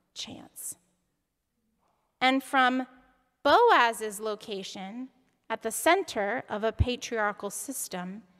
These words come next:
he creates room for Ruth to thrive.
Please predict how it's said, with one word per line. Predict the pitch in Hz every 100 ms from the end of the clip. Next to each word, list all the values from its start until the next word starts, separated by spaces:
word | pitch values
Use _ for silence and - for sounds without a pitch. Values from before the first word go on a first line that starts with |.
| _ _
he | _ 320 349
creates | 339 339 285 240 233 - 226
room | 233 220 208 208
for | 196 220
Ruth | 214 247 262 262 - _ _ -
to | 240
thrive. | - - 202 190 202 202 202 -